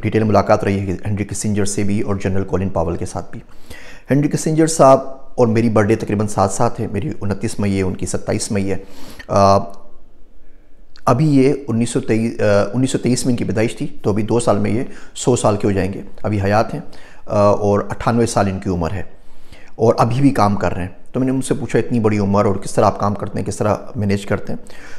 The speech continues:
तो उन्होंने क्या किया, पहली वक्त तो काम इन्होंने ज़िंदगी में अच्छा ये किया कि इन्होंने शुरू में investment कर दी थी।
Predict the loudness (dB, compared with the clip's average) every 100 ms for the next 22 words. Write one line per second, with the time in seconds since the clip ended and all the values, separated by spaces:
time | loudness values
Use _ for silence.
0 | -2 0 0 4 2 2 -4 0 2 2
1 | 0 0 2 4 4 2 2 4 2 2
2 | 0 2 0 -4 -4 -2 2 2 4 2
3 | 0 0 2 2 2 0 -2 -2 -2 -4
4 | -6